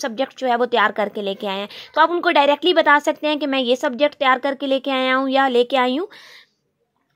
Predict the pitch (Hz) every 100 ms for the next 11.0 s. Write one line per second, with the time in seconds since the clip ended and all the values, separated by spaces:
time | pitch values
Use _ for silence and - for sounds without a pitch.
0 | 220 285 277 359 - 370 370 349 311 285
1 | 285 330 294 320 311 285 262 247 277 269
2 | - 277 269 269 285 277 285 285 - -
3 | 269 285 240 151 202 269 - 277 320 302
4 | 302 302 269 262 277 277 - 262 254 262
5 | 269 285 - 247 254 294 269 262 247 254
6 | 254 - 247 247 226 233 214 185 196 190
7 | 190 - - - 294 302 330 320 330 330
8 | 320 320 330 302 320 311 262 247 302 294
9 | 277 - 320 311 311 277 269 285 359 370
10 | 254 233 254 254 269 269 277 277 277 285